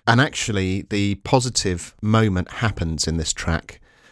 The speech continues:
After that initial idea, you added this lovely harmonic range of synths and reverbs and things that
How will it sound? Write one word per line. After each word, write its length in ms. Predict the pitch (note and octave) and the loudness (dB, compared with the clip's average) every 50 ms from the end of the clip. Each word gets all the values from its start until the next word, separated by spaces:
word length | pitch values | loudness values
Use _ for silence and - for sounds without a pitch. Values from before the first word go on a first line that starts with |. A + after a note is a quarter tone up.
| _ - | _ -2
After 240 | A#2+ - - B2 G2+ | 0 0 0 0 0
that 180 | G#2+ G#2 - | 0 0 2
initial 320 | G2+ G#2+ G#2+ - - G#2 G2 | 2 2 2 2 4 4 4
idea, 460 | F#2+ F#2+ F2+ - - G2 F#2+ F2+ F2 | 4 4 2 2 2 2 4 4 2
you 240 | E2 E2+ F#2 F#2 - - | 2 0 0 0 0 0
added 320 | G2+ G2+ F#2+ G2 F#2+ F2 - - | 0 0 2 2 0 0 0 0
this 300 | G2+ F#2 F#2+ - - - - _ _ _ - | 0 0 0 0 -4 -6 -8 _ _ _ 0
lovely 960 | G2 G#2 G#2 G#2 G#2+ A#2 A#2+ A#2+ A2 - G2 G2+ F#2+ F#2+ F#2 F2+ F2 F#2 - _ _ _ | 2 4 4 6 6 4 4 2 0 -2 0 0 2 2 2 0 -2 -4 -6 _ _ _
harmonic 520 | - - - A#2+ A#2 A#2 A#2+ B2+ B2+ - - | -16 0 2 4 4 4 4 2 2 0 -4
range 540 | G2 G2+ G2+ G2+ G2 F2+ F2 E2 D#2+ D#2 F2+ | -4 -2 0 0 2 0 0 -2 -4 -4 -4
of 240 | E2+ E2+ - - - _ | -4 -4 -6 -10 -14 _
synths 720 | - - - - - - A2 G#2+ G2+ G2 - _ - - - | 0 2 4 4 6 6 6 6 4 0 -4 _ -6 -4 -2
and 360 | F#2+ F#2 F#2 F2+ F2+ E2+ E2 _ _ - | 0 0 0 -2 -2 -4 -6 _ _ -8
reverbs 680 | F2+ F#2 G2 F#2+ F2 D#2+ F#2 F#2 F#2 F#2 E2 - - - | -2 0 0 0 0 0 2 2 2 2 0 -2 -2 -2
and 160 | F2 E2+ - | -2 0 2
things 440 | G2 F#2 F2+ F2+ F2 F2 F2 - - | 2 4 4 4 2 2 0 0 0
that 280 | - - F#2 - - | 0 -2 -2 -2 -6